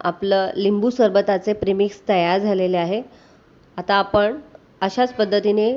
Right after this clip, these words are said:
पुढची साखरसुद्धा वाटून घ्यायची आहे. तर इथे तुम्ही बघू शकता, आपलं लिंबू सरबताचं प्रीमिक्स तयार झालेलं आहे. तयार झालेलं लिंबू सरबताचं प्रीमिक्स मी एका काचेच्या बरणीमध्ये काढून घेतलेलं आहे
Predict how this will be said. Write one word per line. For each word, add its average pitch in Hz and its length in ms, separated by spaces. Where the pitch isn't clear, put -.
पुढची 220 340
साखरसुद्धा 208 720
वाटून 202 420
घ्यायची 180 400
आहे. 269 80
तर 196 120
इथे 214 220
तुम्ही 233 220
बघू 202 220
शकता, 214 500
आपलं 190 520
लिंबू 214 360
सरबताचं 202 680
प्रीमिक्स 202 540
तयार 190 280
झालेलं 190 340
आहे. 185 120
तयार 220 320
झालेलं 240 560
लिंबू 220 360
सरबताचं 214 640
प्रीमिक्स 202 520
मी 220 120
एका 208 240
काचेच्या 202 520
बरणीमध्ये 185 520
काढून 196 440
घेतलेलं 190 400
आहे 185 100